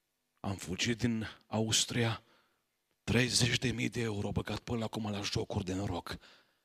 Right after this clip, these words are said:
Domnul pastor plângea și nu puteam opri. "Copiii mei au nevoie de Adidas, au nevoie de un training,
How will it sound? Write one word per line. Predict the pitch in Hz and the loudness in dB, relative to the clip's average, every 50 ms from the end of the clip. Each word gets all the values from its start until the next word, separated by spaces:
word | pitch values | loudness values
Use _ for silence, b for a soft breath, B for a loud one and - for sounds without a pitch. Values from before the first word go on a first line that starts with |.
| b b b _ _ _ _ | b b b _ _ _ _
Domnul | _ - 113 120 120 120 120 | _ -2 0 0 2 0 0
pastor | - - 110 104 98 - - 87 80 - | 2 2 2 2 2 0 0 -2 -4 -4
plângea | - - 101 104 104 95 131 139 139 | -2 -2 -2 -2 2 4 6 6 6
și | 170 156 | 4 2
nu | 143 143 156 | 0 0 -2
puteam | - - 156 - - 147 139 147 | -2 -2 2 4 4 4 4 4
opri. | 147 - - - - - - - _ _ _ _ _ _ _ _ _ _ _ _ _ _ _ _ _ _ _ _ _ _ _ _ _ _ _ _ _ _ _ | 2 4 4 4 4 2 -4 -6 _ _ _ _ _ _ _ _ _ _ _ _ _ _ _ _ _ _ _ _ _ _ _ _ _ _ _ _ _ _ _
"Copiii | - - - - 120 120 117 | -10 -8 0 6 6 6 8
mei | 123 127 | 6 4
au | 117 117 | 2 2
nevoie | 123 113 101 117 120 117 117 | 2 2 4 4 6 6 6
de | 113 113 | 4 2
Adidas, | 104 - 90 85 - - 120 127 123 - | 0 0 -2 -2 0 2 2 4 4 4
au | 104 110 | 4 4
nevoie | 117 117 107 104 113 120 123 | 4 2 0 0 0 2 2
de | 113 98 | 2 0
un | 92 95 92 | -2 -4 -4
training, | - - 98 101 117 131 127 135 156 170 156 - | -2 -2 0 0 0 0 -2 -2 -4 -6 -8 -12